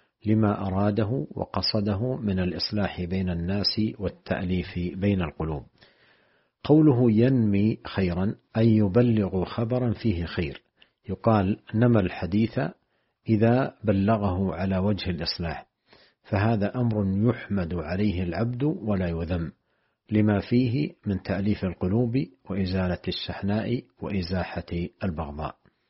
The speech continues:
والمعنى أنه إذا سمع خيراً نقله، حتى ولو كان الخير قليلاً، وإذا سمع خلاف ذلك سكت عنه تأليفاً للقلوب، ولأنه ليس هناك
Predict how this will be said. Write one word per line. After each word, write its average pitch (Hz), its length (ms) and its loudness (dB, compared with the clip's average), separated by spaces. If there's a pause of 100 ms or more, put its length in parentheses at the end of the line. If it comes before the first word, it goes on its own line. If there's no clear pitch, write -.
(500)
والمعنى 107 600 4 (580)
أنه 127 320 4
إذا 110 260 4 (120)
سمع 107 360 0
خيراً 92 400 0
نقله، 90 840 -2
حتى - 380 -4
ولو 107 360 2
كان 104 320 -2
الخير 107 440 -2
قليلاً، 98 560 0 (640)
وإذا 110 380 4 (140)
سمع 120 360 0
خلاف 113 480 0
ذلك 120 460 0
سكت - 460 -2
عنه 76 240 -4 (340)
تأليفاً 95 460 -2
للقلوب، 80 520 -6 (640)
ولأنه 135 480 4
ليس 151 260 2
هناك 107 580 2